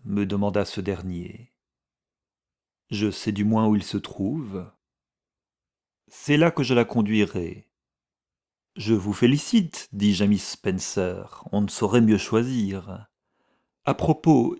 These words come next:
il se peut que je sois assez heureux pour avoir l'occasion de vous rendre visite avant mon départ. Où logez-vous au Havre ? » « Oh, dans une charmante vieille auberge », s'écria Miss Spencer. « Et elle a un si drôle de nom,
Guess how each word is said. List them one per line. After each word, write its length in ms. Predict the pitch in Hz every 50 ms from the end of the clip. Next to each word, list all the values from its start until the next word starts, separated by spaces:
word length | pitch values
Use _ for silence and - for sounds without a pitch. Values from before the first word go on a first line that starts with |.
| - _
il 200 | 208 160 147 -
se 160 | - - 180
peut 200 | 170 - 214 208
que 120 | - 143
je 120 | 110 135 123
sois 320 | - - - 139 120 113
assez 280 | 120 110 - - - 120
heureux 440 | 127 143 151 143 151 185 190 185
pour 180 | - 127 110 110
avoir 180 | 107 107 107 107
l'occasion 420 | 113 110 - 120 110 117 147 135
de 80 | 113 113
vous 220 | 101 98 107 104
rendre 280 | 101 123 117 104 110 110
visite 460 | 107 117 127 127 131 156 170 - -
avant 220 | 104 95 104 113
mon 180 | 107 104 101 101
départ. 960 | 90 104 101 - - 104 98 95 95 95 92 90 85 90 - 104 - 113 - _ _ _ _ _ _ _ _ _ _ _
Où 100 | 196 196
logez-vous 600 | 190 175 139 120 123 120 107 101 110 117 113 110
au 180 | 104 98 95 98
Havre ? » « 720 | 98 95 98 98 98 90 101 98 - 98 107 113 117 - _ _ _ _ _ _ _ _ _ _ _ _ _ _ _ _ _ _ _ _ _ _ -
Oh, 300 | 226 262 262 247 208 147
dans 140 | 117 131
une 180 | 123 131 139 123
charmante 420 | - - 180 175 180 185 185 147
vieille 240 | 120 127 143 143 135
auberge », 720 | 127 120 110 104 113 107 104 104 101 101 98 92 101 104 98
s'écria 460 | - - 113 104 - - 110 104 98
Miss 280 | 98 101 95 - - -
Spencer. « 1040 | - - 107 98 98 90 - - - 101 90 87 90 92 - 95 - _ - - - _ _ _ _ _ _ _ _ _ _ _ _
Et 120 | 120 131
elle 160 | 143 143 147 156
a 80 | 156
un 80 | 147 135
si 200 | - - 208 190
drôle 360 | 160 160 170 202 202 190 175
de 100 | 196 196
nom, 420 | 190 196 208 214 202 202 180 151